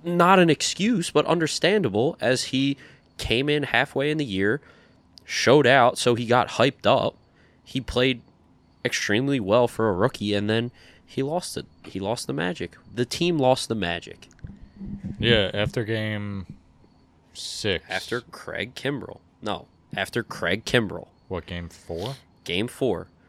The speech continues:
Speaker 1: We got lucky in game five to get, squeak out another win,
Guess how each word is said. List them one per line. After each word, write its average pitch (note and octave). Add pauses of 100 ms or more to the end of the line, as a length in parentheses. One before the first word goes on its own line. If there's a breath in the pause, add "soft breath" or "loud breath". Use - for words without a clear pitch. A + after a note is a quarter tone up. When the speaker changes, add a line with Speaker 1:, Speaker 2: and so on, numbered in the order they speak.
(240 soft breath)
Speaker 1:
We F2+
got E2
lucky F2
in C3+
game C3+
five C#3+
to F#2+
get, F#2+
squeak -
out A#2+
another A#2
win, A#2+